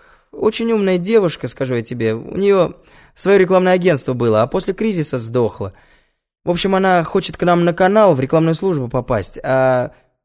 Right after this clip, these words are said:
а ко всему ты её трахаешь и уже наврал, что устроишь в Останкино с полпинка.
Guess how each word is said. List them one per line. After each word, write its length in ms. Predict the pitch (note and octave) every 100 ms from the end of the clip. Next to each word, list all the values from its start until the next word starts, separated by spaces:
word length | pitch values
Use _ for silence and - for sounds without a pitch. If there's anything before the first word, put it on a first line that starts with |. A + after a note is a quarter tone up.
| _ _ _ -
а 140 | A#2
ко 140 | - C#3
всему 340 | - F3+ G3
ты 140 | D#3
её 180 | A#2+ A#2
трахаешь 880 | A2 E3+ G3 A3+ G#3 F#3 D#3+ C#3 -
и 140 | - D3+
уже 260 | E3+ G3+
наврал, 500 | F#3 D3+ D#3 F3 D3+
что 200 | - B2+
устроишь 440 | A2+ - D3+ C#3 A#2
в 80 |
Останкино 680 | A2 G#2 - F3+ F3+ D#3 D3
с 60 | C#3
полпинка. 760 | - C3+ B2 B2+ A#2 - B2